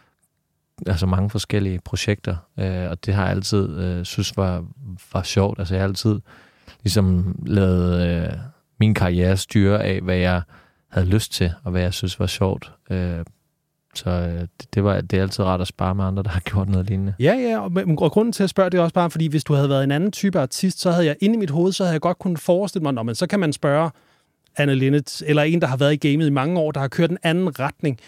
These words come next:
Speaker 2: Men fordi du bevæger dig i sådan et univers, hvor du laver mange forskellige ting, og du gør det på din egen måde, så tænker jeg, hvis jeg var dig, så ville jeg ikke, jeg ville ikke vide, hvem man skulle spørge om råd.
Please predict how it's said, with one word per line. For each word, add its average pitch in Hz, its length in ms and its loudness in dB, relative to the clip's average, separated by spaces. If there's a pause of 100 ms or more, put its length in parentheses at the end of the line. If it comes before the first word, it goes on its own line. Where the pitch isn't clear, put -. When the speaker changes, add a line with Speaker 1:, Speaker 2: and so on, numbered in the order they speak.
(300)
Speaker 2:
Men 147 180 4
fordi 202 480 0
du 196 80 2
bevæger 180 420 0
dig 165 200 0 (260)
i 170 80 -2
sådan 170 220 2
et 160 160 -2
univers, 151 420 2
hvor 170 160 0
du 156 120 -4
laver 175 260 0
mange 220 260 0
forskellige 208 360 -2
ting, 208 140 -6
og 196 60 -2
du 165 40 2
gør 190 140 0
det 196 80 -6
på 185 60 -6
din 180 120 0
egen 170 180 0
måde, 170 200 0 (280)
så - 80 -2
tænker 175 200 0
jeg, 170 40 2
hvis 151 140 0
jeg 170 80 2
var 151 60 -2
dig, 165 240 2
så 196 100 -4
ville 180 140 0
jeg 165 80 2
ikke, 170 120 -4 (180)
jeg 165 120 4
ville 190 120 4
ikke 165 120 -4
vide, 185 260 2
hvem 165 140 2
man 139 180 -2
skulle 120 160 -6
spørge 143 160 -4
om 120 120 -2
råd. 143 340 2